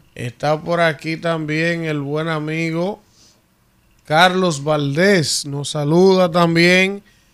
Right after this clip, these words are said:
Por aquí el Gallo Transporte, Altemar Portes. También nos saluda Narciso Morales, la Gigi de Canadá, Ramón Brito de Carolina del Norte, nuestro amigo Jaime Luciano desde Washington.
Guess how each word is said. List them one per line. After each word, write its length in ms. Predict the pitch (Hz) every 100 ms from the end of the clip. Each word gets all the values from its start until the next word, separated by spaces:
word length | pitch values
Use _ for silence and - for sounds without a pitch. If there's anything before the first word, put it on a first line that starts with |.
| _ _ _
Por 220 | 131 139
aquí 340 | 143 135 156
el 160 | 175 175
Gallo 380 | 160 175 180 175
Transporte, 760 | 170 156 139 - 175 202 -
Altemar 600 | 175 151 160 156 180 170
Portes. 960 | 147 170 202 175 165 156 127 - - - _ _ _ _ _ _
También 500 | - 123 127 139 160
nos 200 | 180 180
saluda 420 | 185 165 170 180 175
Narciso 600 | 170 147 - 180 180 175
Morales, 720 | 160 151 165 190 175 156 131
la 220 | 151 160
Gigi 640 | 160 160 147 208 214 160 - - -
de 140 | - 117
Canadá, 640 | - 143 147 143 160 185
Ramón 480 | 170 165 160 190 185
Brito 400 | 170 196 202 180
de 100 | 165
Carolina 540 | 156 160 160 175 190 180
del 200 | 165 156
Norte, 480 | 185 190 156 160
nuestro 320 | 156 151 147 156
amigo 360 | 160 190 185
Jaime 340 | 165 185 196 185
Luciano 560 | 170 143 180 185 185
desde 160 | 165 160
Washington. 1000 | 156 175 214 202 190 170 156 147 120 101